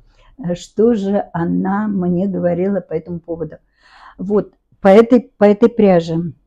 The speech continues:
Не помню, что-то она говорила, но ладно, это потом. Следующие моточки хочу показать. Эти моточки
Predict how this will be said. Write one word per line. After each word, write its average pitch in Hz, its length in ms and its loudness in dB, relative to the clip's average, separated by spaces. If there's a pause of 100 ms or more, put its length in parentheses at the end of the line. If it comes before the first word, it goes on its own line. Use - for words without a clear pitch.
(920)
Не 190 240 2
помню, 175 360 0
что-то 170 360 -6
она 175 180 -2
говорила, 185 560 2
но 202 340 0
ладно, 160 540 0
это 226 200 4
потом. 185 440 -6 (480)
Следующие 196 760 2
моточки 180 680 0
хочу 185 340 -4
показать. 190 800 0
Эти 196 260 -4
моточки 160 840 -2